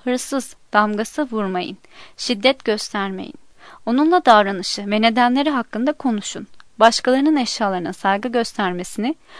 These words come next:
onlara zarar vermenin yanlış olduğunu ve bir şeyi izin alarak almanın doğruluğunu anlatın.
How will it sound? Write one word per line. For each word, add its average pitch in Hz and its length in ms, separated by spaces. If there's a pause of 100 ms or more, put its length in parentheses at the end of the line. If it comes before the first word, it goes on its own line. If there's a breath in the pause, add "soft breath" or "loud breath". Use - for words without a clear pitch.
(160 loud breath)
onlara 294 320
zarar 277 400
vermenin 240 460
yanlış 262 400
olduğunu 202 500 (340 loud breath)
ve 254 120
bir 302 120
şeyi 311 260
izin 285 260
alarak 226 420
almanın 226 480
doğruluğunu 220 520
anlatın. 175 440